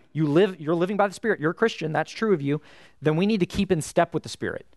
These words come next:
Our, our, our pace and our direction all need to be s-, Spirit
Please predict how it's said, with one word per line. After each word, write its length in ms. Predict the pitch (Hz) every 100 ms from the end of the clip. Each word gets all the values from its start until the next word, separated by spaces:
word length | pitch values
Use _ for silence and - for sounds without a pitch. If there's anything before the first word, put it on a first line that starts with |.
| _ _ _ _ _
Our, 180 | 117 156
our, 180 | 143 135
our 160 | 151 156
pace 520 | - 202 208 123 -
and 100 | 139
our 120 | 147
direction 720 | 151 151 180 196 - 135 98 - - _
all 260 | - 165 190
need 160 | 185 180
to 80 |
be 360 | 156 151 147 135 - _ _ _ _ _ -
s-, 160 | - - - -
Spirit 580 | - - 196 156 - -